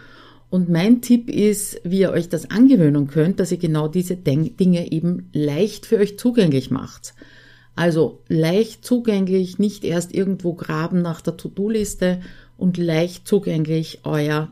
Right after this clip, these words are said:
Kalender und immer so halb vor eurer Nase. Die Dinge verschwinden ja eh im Hintergrund, wenn ihr was anderes arbeitet. Aber wenn das immer vor deiner Nase ist, dann kannst du natürlich ganz locker hin und wieder dazwischen einen Blick drauf werfen und überprüfen,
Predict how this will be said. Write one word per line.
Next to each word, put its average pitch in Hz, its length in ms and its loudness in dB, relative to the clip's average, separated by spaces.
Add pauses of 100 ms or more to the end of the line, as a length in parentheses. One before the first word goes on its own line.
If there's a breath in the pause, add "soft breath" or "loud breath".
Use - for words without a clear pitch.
(120)
Kalender 165 560 0
und 165 140 -4
immer 165 180 -4
so 151 220 -6
halb - 280 -2
vor 113 200 0
eurer 143 200 -2
Nase. 131 560 0 (540 loud breath)
Die 170 100 -2
Dinge 208 220 4
verschwinden 214 480 2
ja 156 120 4
eh 156 180 0
im 180 100 4
Hintergrund, 160 600 0
wenn 147 120 2
ihr 143 100 -2
was 135 140 -4
anderes 135 420 -2
arbeitet. 175 580 -2 (580 loud breath)
Aber 151 320 2
wenn 165 140 2
das 143 120 2
immer 175 240 0
vor 175 140 2
deiner 156 240 2
Nase 147 340 0
ist, 147 180 -4
dann 151 80 -2
kannst 151 280 -4
du - 40 0
natürlich 143 400 -2
ganz 143 260 -4
locker 135 280 -2
hin 151 220 0
und 143 140 -4
wieder 147 180 -2
dazwischen 180 540 -4
einen 208 260 -2
Blick - 280 -6
drauf 151 280 -6
werfen 143 380 -2
und 143 120 -2
überprüfen, 160 640 -2